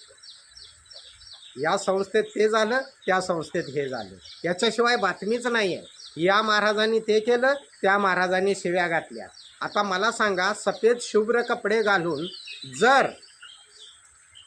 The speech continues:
आई बहिणीवरून शिव्या देणारी क्लिप जर वारकऱ्यांची येत असेल, तर हे अस्वस्थ करण्यासारखं नाही आहे का?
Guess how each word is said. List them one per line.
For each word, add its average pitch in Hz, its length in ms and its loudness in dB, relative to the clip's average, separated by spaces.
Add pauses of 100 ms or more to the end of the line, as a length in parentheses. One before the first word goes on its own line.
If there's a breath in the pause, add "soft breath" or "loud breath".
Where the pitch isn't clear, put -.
(120)
आई 190 460 0
बहिणीवरून 220 880 0
शिव्या 196 440 0
देणारी 202 600 0
क्लिप 208 420 -4
जर 240 360 2 (400)
वारकऱ्यांची 202 680 2
येत 190 180 2
असेल, 135 360 -4 (1300)
तर 196 120 4
हे 196 220 2
अस्वस्थ 180 500 -2
करण्यासारखं 240 680 -4
नाही 254 180 0
आहे 254 120 -2
का? 151 200 -8